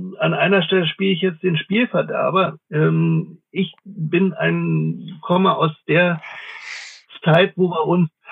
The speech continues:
äh, um die, ähm, ähm, Umstellung auf Bachelor-Master gekümmert haben. Und da war einer der ganz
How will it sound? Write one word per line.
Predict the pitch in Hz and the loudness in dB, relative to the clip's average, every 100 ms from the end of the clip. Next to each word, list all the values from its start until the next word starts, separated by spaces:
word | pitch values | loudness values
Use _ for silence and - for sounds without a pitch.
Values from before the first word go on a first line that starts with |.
| - | -6
äh, | 196 165 156 - | 2 4 4 0
um | 160 180 | -2 0
die, | 165 160 156 | 4 4 4
ähm, | 151 143 139 135 135 _ _ _ _ 151 | 6 4 2 -2 -8 _ _ _ _ -2
ähm, | 139 131 127 131 131 | 0 0 0 -2 -6
Umstellung | - 185 190 190 170 160 | 2 2 2 2 2 2
auf | 156 156 | 0 0
Bachelor-Master | 156 156 165 139 135 165 160 190 | -2 -2 -2 0 0 0 0 -2
gekümmert | 151 - 180 175 170 160 | -2 -2 0 2 0 2
haben. | 156 165 165 | 2 2 0
Und | 147 143 | -2 0
da | 151 143 - | 0 -2 -6
war | 143 151 - | -2 -2 -2
einer | 131 170 185 | 0 0 2
der | 156 147 | 0 0
ganz | 143 190 | 2 0